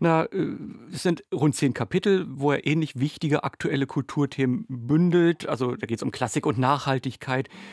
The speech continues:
die Frage nach dem Publikum, wer hört das noch, gerade in unserer digitalen Gesellschaft, auch die Präsentationsformen. Es geht um Musik und Tagespolitik, die Frage, wie Musik gefördert werden sollte, aber auch das Sprechen über Musik, Stichwort Musikkritik. Also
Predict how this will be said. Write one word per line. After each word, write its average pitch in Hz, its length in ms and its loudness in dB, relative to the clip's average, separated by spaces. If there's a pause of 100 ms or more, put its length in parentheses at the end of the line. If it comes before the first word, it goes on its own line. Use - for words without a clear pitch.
(120)
die 175 80 -2
Frage 151 320 2
nach 147 160 2
dem 135 180 2
Publikum, 151 920 0
wer 147 140 2
hört 165 220 2
das 151 220 -2
noch, 147 280 4 (320)
gerade 131 220 2
in 147 60 0
unserer 139 200 0
digitalen 147 460 -2
Gesellschaft, 143 440 0
auch - 100 -2
die 160 100 -4
Präsentationsformen. 139 1500 2
Es - 180 -4
geht - 140 -2
um 185 80 2
Musik 180 260 0
und 175 140 0
Tagespolitik, 151 920 -2 (400)
die 151 80 -2
Frage, 143 360 -2
wie 156 80 2
Musik 151 280 2
gefördert 151 540 -2
werden 143 220 0
sollte, 139 280 0
aber 135 200 2 (420)
auch - 160 -10
das 120 120 -2
Sprechen 127 440 -2
über 170 220 0
Musik, 165 320 -2
Stichwort 135 340 -4
Musikkritik. 139 680 -4
Also 147 180 2